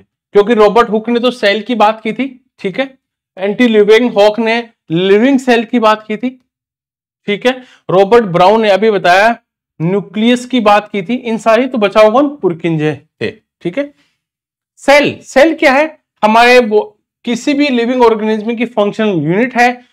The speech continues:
उसकी स्ट्रक्चरल यूनिट है, उसकी हेरिडिटी यूनिट है, तो all of the above क्या है? इसका राइट ऑप्शन है। कल के सेशन में हम लोग प्रोकैरियोटिक और यूकैरियोटिक के डिफरेंस को समझेंगे, फिर जो ऑर्गन्स है जैसे, जैसे न्यूक्लियस है उसको पूरा डिटेल में समझेंगे,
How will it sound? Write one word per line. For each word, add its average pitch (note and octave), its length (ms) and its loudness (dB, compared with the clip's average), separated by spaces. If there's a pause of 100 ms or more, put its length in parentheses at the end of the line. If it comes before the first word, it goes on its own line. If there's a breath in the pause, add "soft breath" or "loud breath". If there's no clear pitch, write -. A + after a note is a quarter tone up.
(140)
उसकी - 260 -4
स्ट्रक्चरल C4 680 -2
यूनिट A#3 400 2
है, A#3 320 -4 (160)
उसकी G#3 280 -2
हेरिडिटी G3 680 0
यूनिट G#3+ 260 -2
है, G#3+ 80 0
तो - 280 -4
all A#3+ 200 6
of B3+ 140 2
the G#3 220 2
above F#3 280 0
क्या C#3 120 -4
है? C3+ 160 -8
इसका E3+ 420 -6 (280)
राइट C3 240 -4
ऑप्शन G2 260 -14 (100)
है। - 160 -20 (920)
कल D4 200 2
के E4 140 -4
सेशन A#3 380 -4
में A3+ 180 -6
हम G3 240 -6
लोग A3 440 0
प्रोकैरियोटिक A3 680 -4
और G#3+ 120 0
यूकैरियोटिक F#3+ 500 -2
के G3 80 0
डिफरेंस F3+ 360 -6
को G#3+ 120 -6
समझेंगे, E3+ 460 -8 (640)
फिर A#3 160 -4 (100)
जो D#3+ 140 -2
ऑर्गन्स F3 560 -2
है E3 100 -2
जैसे, D#3+ 460 -6 (180)
जैसे D3+ 160 -10
न्यूक्लियस D#3+ 480 -6
है D3+ 60 -4
उसको D#3+ 260 -10
पूरा D#3+ 220 0
डिटेल C#3 300 -6
में D3 80 -8
समझेंगे, B2 440 -12